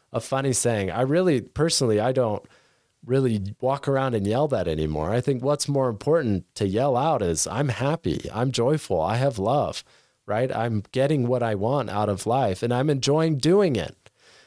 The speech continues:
Yeah, so, I mean, a lot of this all just started when, when my grandma opened that door and saw those seven-foot missionaries. She knew right then. She was like, "Okay, giants are walking the earth," and now they knocked on my door. And, man, they are that tall.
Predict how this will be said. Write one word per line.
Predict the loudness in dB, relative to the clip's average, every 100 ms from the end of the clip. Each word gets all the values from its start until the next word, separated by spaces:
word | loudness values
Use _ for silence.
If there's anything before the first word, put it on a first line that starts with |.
| _
Yeah, | -6 -2 -2 0
so, | 0 2 2 0 -8 -4
I | 0
mean, | 2 2
a |
lot | 2 2 2
of |
this | 2 2
all | 2 0
just | 0 -2
started | 0 0 2 0
when, | 0 0 0 -4 _
when | -2 0
my | 0 0
grandma | -2 -2 -2 0 0 0
opened | 0 0 -2
that | -2 -2
door | 0 0
and | -2
saw | -2 -2
those | 0 0 0
seven-foot | 0 0 -2 -2 -4
missionaries. | -2 -2 -2 -4 -6 -14 -12
She | -2 0
knew | 4 4
right | 2 0
then. | 0 -2 -2
She | -2 0
was | 0 0
like, | 0
"Okay, | -2 -2 -2
giants | -2 -2 0 0 2
are | 2
walking | 2 0 0 0
the | 2
earth," | 2 0 -4 _ _ -6
and | -2
now | 0 2
they | 2
knocked | 2 0 0 -2 -2
on | -2 0
my | -2
door. | 0 -2 -4 -8 -20 _ _ _ -6
And, | -2 -2 -4 -8
man, | -4 -2 -2 -6 -10 -10
they | 0 0
are | 2 2 2
that | 2 -2 -4
tall. | -2 0 -2 -4